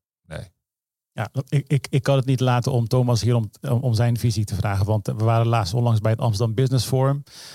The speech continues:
Speaker 2: Eh, en Thomas heeft ook het H R-domein binnen Framework in zijn portfolio. En, eh, nou, hij houdt zich dus bezig met de mens.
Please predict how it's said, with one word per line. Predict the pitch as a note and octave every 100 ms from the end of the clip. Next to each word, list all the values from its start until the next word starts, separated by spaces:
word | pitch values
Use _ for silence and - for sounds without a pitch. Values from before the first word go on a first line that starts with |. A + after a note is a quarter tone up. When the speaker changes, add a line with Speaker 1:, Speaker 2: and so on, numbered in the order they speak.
| - -
Speaker 2:
Eh, | A2
en | G#2+
Thomas | A2 A2 G#2
heeft | A2 A2
ook | A2
het | -
H | G#2 A#2 B2+
R-domein | B2 B2+ B2+ B2
binnen | A#2+ B2
Framework | - B2+ B2 A2+
in | A#2
zijn | A#2
portfolio. | G#2+ A2+ - A2 A2 G#2+ A2+
En, | A2 G#2+
eh, | G#2+
nou, | G#2 G#2
hij | F#2+ G2 A2
houdt | G2+ G#2+
zich | A2+
dus | A2 F2
bezig | A2 G2+
met | G#2+ G#2 -
de | A#2+
mens. | G#2+ A#2 -